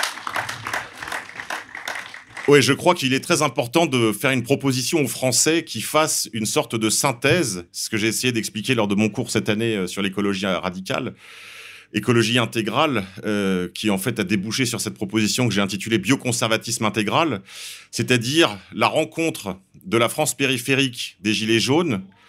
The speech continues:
un, un bioconservatisme sur les questions familiales qui viendrait régler toutes les insécurités culturelles, euh, matrimoniales, vous voyez, sur la question du mariage pour tous, et cetera, enfin du pseudo-mariage pour tous.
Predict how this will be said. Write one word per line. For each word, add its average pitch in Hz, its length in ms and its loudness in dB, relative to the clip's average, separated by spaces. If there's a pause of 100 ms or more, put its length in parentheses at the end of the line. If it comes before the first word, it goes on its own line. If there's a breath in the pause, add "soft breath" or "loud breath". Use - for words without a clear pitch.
(520 soft breath)
un, 110 80 0
un 104 320 0
bioconservatisme 139 1040 2
sur 117 100 -2
les 110 80 0
questions 117 300 -2
familiales 117 800 2 (180)
qui 98 160 -4
viendrait 110 340 -2
régler 113 300 0
toutes 123 160 -8
les 135 160 4
insécurités 123 840 0 (420 loud breath)
culturelles, 131 840 2 (380 soft breath)
euh, 90 840 0 (180)
matrimoniales, 123 960 2
vous 120 80 -10
voyez, 107 200 -2
sur 107 140 -6
la 95 80 0
question 98 240 -4
du 107 80 0
mariage 95 380 0
pour - 160 -12
tous, 113 240 -10
et 87 40 -10
cetera, 101 260 -8
enfin 90 140 -8
du 80 100 -14
pseudo-mariage 92 480 -2
pour 95 120 -10
tous. 123 260 -12